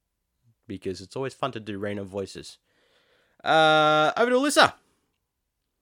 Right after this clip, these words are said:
Missed you, podcast man. And I missed you, my question lady. Uh, who would gobble better cock?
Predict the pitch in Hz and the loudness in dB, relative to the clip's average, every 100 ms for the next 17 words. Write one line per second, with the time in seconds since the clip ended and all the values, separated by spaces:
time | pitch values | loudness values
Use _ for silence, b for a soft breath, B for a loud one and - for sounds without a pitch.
0 | _ - _ 143 - 123 110 104 107 - | _ -20 _ -10 -8 -6 -4 -2 -4 -4
1 | 110 135 156 _ - 92 98 101 101 - | -8 -8 -12 _ -20 -14 -12 -10 -12 -12
2 | 110 107 107 _ _ _ _ - 95 - | -8 -8 -8 _ _ _ _ -14 -10 -8
3 | 101 113 104 101 92 - _ b b b | -8 -8 -10 -10 -10 -16 _ b b b
4 | b b b - 117 120 123 120 - _ | b b b -4 0 2 2 0 -4 _
5 | _ _ _ 165 202 165 113 143 143 123 | _ _ _ 0 2 0 0 0 0 0
6 | 135 120 - 131 95 | 2 0 -2 -2 -2